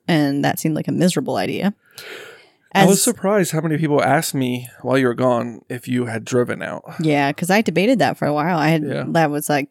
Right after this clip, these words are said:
Speaker 1: my main thought for a little while, 'cause I, I do think that that would be fun to do. I enjoy road trips, and I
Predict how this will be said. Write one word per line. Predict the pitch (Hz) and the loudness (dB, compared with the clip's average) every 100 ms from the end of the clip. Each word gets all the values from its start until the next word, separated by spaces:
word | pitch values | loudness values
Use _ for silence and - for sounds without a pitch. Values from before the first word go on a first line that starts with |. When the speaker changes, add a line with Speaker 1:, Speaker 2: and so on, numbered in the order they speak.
| - | -6
Speaker 1:
my | 143 | -4
main | 143 139 139 127 160 180 | -2 -2 -2 -4 -6 -8
thought | - 147 - | -2 -2 -2
for | - | -4
a | 139 | -6
little | 80 78 | -6 -4
while, | 85 | -6
'cause | - - | -6 -4
I, | 165 - _ - _ _ - | -4 -4 _ -20 _ _ 0
I | 208 | 0
do | 190 240 | 4 2
think | 226 185 | 2 0
that | 170 | 2
that | 170 139 | 2 2
would | 147 | 0
be | 147 | -2
fun | 143 - 139 135 156 | -4 -4 -6 -6 -8
to | - | -4
do. | 156 - | -4 0
I | 180 | 2
enjoy | 196 170 151 139 | 2 2 0 -2
road | 135 - | -4 -4
trips, | - 98 95 - - | -6 -6 -8 -12 -6
and | 151 135 | -4 -2
I | 107 90 92 101 | -4 -4 -4 -6